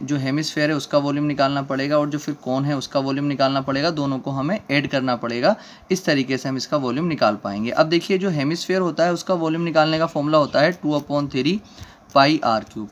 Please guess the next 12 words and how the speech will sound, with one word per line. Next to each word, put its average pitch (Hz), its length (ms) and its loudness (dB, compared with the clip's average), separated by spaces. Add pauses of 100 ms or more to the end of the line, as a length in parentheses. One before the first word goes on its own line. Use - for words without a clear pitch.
ठीक 139 220 -8
है। 160 120 -6 (320)
हमें 160 360 4
इसमें 165 300 -2
टू 156 200 0
upon 156 260 -2
three 165 160 0
पाई 139 240 4
तो 147 120 -4
कांस्टेंट 156 460 -2
होता 175 220 4
है, 208 160 4